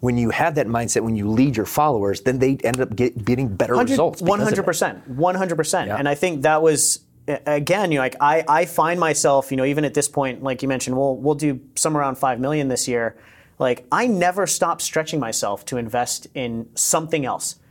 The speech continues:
Speaker 2: that puts me out of my comfort zone. Up to this point, I've probably spent,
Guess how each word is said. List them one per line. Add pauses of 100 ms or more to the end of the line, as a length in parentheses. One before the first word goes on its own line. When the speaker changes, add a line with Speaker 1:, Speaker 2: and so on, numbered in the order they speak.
(120)
Speaker 2:
that
puts
me
out
of
my
comfort
zone.
Up
to
this
point,
I've
probably
spent,